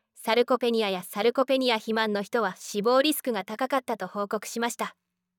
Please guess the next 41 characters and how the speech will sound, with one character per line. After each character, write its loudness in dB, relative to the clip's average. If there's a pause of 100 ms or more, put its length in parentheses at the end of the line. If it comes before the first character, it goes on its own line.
結 -10
果 2
は 4
二 0
千 4
二 0
十 2
四 -2
年 -2
三 0
月 -4
二 0
十 2
五 2
日 -2
の -4
ジ -10
ャ -4
マ -2
ネ -2
ッ -4
ト 4
ワ 6
ー 4
ク -2
オ 2
ー -2
プ -4
ン 0
誌 -6
電 -2
子 -6
版 2
に -2
掲 -2
載 0
さ -2
れ 0
ま 0
し -8
た。 -6